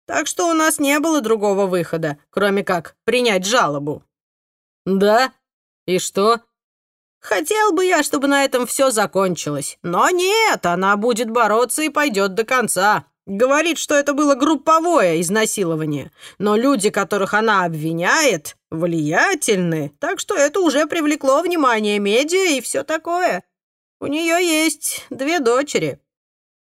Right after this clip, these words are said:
«Что вообще мать двоих детей делала в ночном клубе на Парк-стрит с мужчинами?» пробормотал Самшер.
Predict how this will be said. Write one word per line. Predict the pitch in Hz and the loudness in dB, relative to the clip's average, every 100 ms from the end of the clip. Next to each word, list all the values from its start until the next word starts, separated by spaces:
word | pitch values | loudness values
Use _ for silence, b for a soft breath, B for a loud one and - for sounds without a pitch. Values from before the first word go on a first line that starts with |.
| _ _ _ | _ _ _
«Что | - - - 254 247 | -10 -6 2 4 4
вообще | 226 - 240 233 | 2 0 0 2
мать | 226 269 180 | 2 0 0
двоих | 160 202 269 220 | 0 2 2 0
детей | 160 220 - 311 254 | -2 -4 0 0 0
делала | 156 254 269 247 | 2 2 4 2
в | 208 | 2
ночном | 226 - 254 277 - | 0 0 2 2 2
клубе | 254 339 285 180 143 _ - | 0 2 2 0 -2 _ -2
на | 202 208 | 0 2
Парк-стрит | 269 269 262 - 294 339 330 - - - | 2 0 0 -2 0 2 0 -2 -20 -10
с | - | -4
мужчинами?» | 233 269 - 330 320 180 165 156 156 _ _ - | 0 0 0 0 2 0 -2 -4 -6 _ _ -4
пробормотал | 180 170 180 190 190 175 | -2 0 0 0 0 -2
Самшер. | - 202 202 - 160 147 | 0 -2 -2 -2 -2 -4